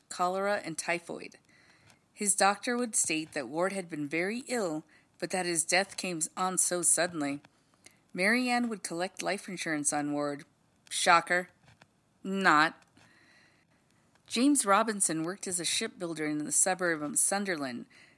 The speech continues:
whose wife had recently died. Robinson hired Mary Ann as a housekeeper in November eighteen sixty-six. Just a month later, Robinson's son John dies of gastric fever. Lucky for him.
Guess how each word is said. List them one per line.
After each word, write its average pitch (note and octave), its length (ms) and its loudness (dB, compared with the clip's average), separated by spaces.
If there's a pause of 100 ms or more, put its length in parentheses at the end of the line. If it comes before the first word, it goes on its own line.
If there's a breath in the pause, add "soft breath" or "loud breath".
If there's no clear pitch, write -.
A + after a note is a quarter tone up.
whose F#3 220 0
wife G#3 220 2
had F#3 120 -4
recently A3+ 440 -2
died. D#3+ 380 0 (580 soft breath)
Robinson C4+ 560 4
hired A3+ 340 0
Mary F#3+ 300 -2
Ann F#3 100 -2
as E3 140 -4
a E3 160 -8
housekeeper F#3+ 520 -2
in D#3 100 -2
November E3 440 -4
eighteen F3 380 -8
sixty-six. - 880 -4 (600 loud breath)
Just A#3 300 2
a C#4+ 40 0
month C4 300 0
later, F3+ 560 -4
Robinson's A3 600 0
son G3+ 240 -2
John E3+ 500 -4
dies E3+ 260 -2
of E3+ 120 -8
gastric E3 400 -4
fever. F3+ 440 -8 (720 soft breath)
Lucky D#3+ 220 -2
for D3+ 120 -6
him. F3 340 -2